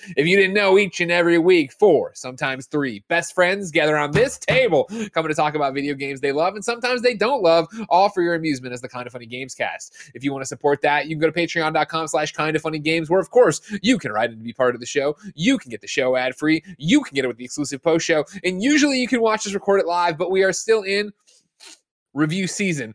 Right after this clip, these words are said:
so embargoes are keeping us from live broadcasting a lot of our thoughts and opinions on these games,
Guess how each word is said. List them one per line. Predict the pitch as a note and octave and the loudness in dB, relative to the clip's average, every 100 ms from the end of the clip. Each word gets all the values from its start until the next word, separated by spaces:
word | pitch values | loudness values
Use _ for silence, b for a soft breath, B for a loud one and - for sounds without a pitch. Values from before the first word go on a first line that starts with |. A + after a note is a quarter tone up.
| F3+ E3 | -18 -4
so | D3+ C#3+ | -2 0
embargoes | C3 D#3 D#3 D3+ C#3 | 2 2 4 2 0
are | C3 | -6
keeping | - F3+ C3+ A#2+ | -6 -6 -6 -8
us | A2+ | -8
from | B2+ A#2+ | -8 -4
live | B2+ A#2+ | -4 -2
broadcasting | C3 B2+ A#2+ A#2 A2 A#2 | 0 0 0 -4 -4 -6
a | A2+ | -4
lot | A2 | -4
of | G#2+ | -4
our | G2+ | -4
thoughts | A#2+ G#2+ - | -2 -4 -6
and | |
opinions | G2+ A2+ G#2 G2 | -18 -16 -16 -14
on | G2 | -14
these | G2 | -16
games, | - G#2+ F2+ F#2 | -16 -12 -12 -16